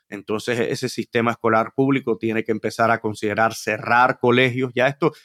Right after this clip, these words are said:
esta dinámica sucedió un poco con el tema de las escuelas charter. Es diferente porque las escuelas charter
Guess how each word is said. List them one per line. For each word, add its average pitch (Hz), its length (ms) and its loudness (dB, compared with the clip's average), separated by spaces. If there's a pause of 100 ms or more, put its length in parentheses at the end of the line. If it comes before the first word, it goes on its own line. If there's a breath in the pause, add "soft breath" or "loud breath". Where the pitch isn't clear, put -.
esta 147 300 2
dinámica 165 520 2
sucedió 120 460 0
un 135 140 -4
poco 123 320 0
con 107 160 -2
el 98 140 -6
tema 120 260 2
de 117 60 4
las 110 120 0
escuelas 113 460 -2
charter. - 520 0 (440 soft breath)
Es 113 180 -4
diferente 117 600 2
porque 147 280 -2
las 104 160 -2
escuelas 113 440 0
charter 113 520 0